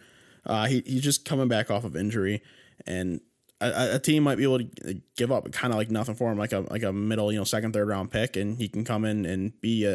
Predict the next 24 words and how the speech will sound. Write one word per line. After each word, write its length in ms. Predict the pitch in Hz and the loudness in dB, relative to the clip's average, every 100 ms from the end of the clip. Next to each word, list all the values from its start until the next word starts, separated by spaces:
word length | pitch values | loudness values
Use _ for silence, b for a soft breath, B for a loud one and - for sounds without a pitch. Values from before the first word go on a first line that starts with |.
| - | -2
a 160 | 92 80 | -4 -4
rotational 540 | 82 - 131 - 123 | -2 0 0 0 -2
piece, 340 | 127 123 120 - | 0 0 2 0
or 220 | - 107 | 0 -2
maybe 260 | 110 113 117 | 0 0 0
he 100 | 123 | -2
can 140 | 110 | 0
even 240 | 110 110 107 | 0 2 0
be 80 | 101 | 0
your 160 | 104 | 0
guy. 320 | 98 101 101 B B B B - | 2 2 0 B B B B -4
Um, 200 | 110 110 | -2 2
like, 220 | 113 120 | 2 0
personally, 400 | - 135 - 156 | 2 2 4 4
if 80 | 131 | 4
I 80 | 113 | 4
was 120 | 113 | 2
Colorado, 500 | - 104 98 110 120 | 2 2 2 4 4
I 80 | 107 | 4
would 100 | 104 | 4
rather 220 | 101 95 | 4 2
Bernier 420 | 95 101 104 107 98 | 2 2 2 2 2
than 160 | 90 | 2
Dubnyk, 420 | 98 110 139 151 | 2 2 2 0